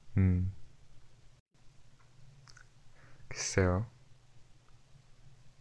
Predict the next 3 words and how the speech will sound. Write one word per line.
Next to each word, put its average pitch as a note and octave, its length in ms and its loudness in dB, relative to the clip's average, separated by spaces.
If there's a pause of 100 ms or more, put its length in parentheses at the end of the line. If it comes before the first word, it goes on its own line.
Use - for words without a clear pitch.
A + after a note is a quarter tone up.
(2250)
시간이 D#3 420 6
지나면 A#2+ 460 8
지날수록 G#2+ 760 4